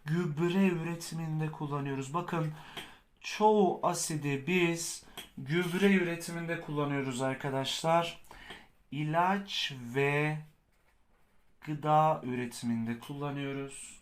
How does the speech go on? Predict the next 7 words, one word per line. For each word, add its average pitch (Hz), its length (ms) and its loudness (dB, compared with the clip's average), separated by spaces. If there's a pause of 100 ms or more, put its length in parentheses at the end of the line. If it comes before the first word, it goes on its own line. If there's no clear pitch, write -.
Gıda 139 300 -2
sanayisinde 117 1200 -2 (580)
kullanıyoruz 101 540 -10
arkadaşlar. - 800 -14 (680)
Gelin 165 420 -4 (200)
bir 165 220 -8
de 127 220 -10